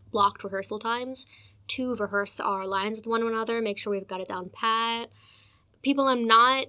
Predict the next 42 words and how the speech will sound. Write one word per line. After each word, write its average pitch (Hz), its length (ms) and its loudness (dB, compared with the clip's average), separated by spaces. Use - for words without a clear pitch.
in 247 920 2
scenes 247 400 -2
with, 320 220 0
sometimes 233 500 -2
occasionally 214 600 -4
I'll 202 160 -4
just 196 200 -10
play 202 180 -2
their 196 160 -2
scene 196 240 -6
partner 196 260 -8
and, 185 80 -10
like, 185 260 -12
run 190 200 -6
lines 185 360 -6
with 190 220 -6
them 202 240 -6
just 202 180 -8
so - 80 -10
they 190 100 -10
can 190 120 -12
get 190 160 -10
those 190 220 -10
down. 214 460 -10
A 262 80 4
lot 269 220 2
of 339 80 -4
the 339 60 -2
time, 269 360 -4
though, 240 140 4
what 220 160 2
it - 80 -6
comes 226 240 -4
down 233 320 2
to, 202 300 2
even 220 280 -4
if 214 160 -6
you 214 80 -6
don't 208 180 -4
know 202 80 -4
your 196 200 -2
lines, 233 580 -4